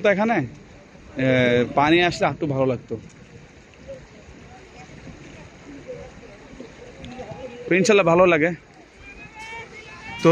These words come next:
এই যে যেখান থেকে আমার ভিডিওটা দেখতে নেছেন, দেখবেন,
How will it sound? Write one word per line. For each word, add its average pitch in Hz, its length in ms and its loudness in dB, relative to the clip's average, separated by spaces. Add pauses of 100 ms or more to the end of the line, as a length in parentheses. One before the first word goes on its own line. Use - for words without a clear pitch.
(120)
এই 156 380 2
যে 156 140 6
যেখান 160 300 2
থেকে 175 160 2 (100)
আমার 160 180 6 (1080)
ভিডিওটা 156 260 6 (100)
দেখতে 151 240 2
নেছেন, 151 220 4 (1080)
দেখবেন, 147 300 4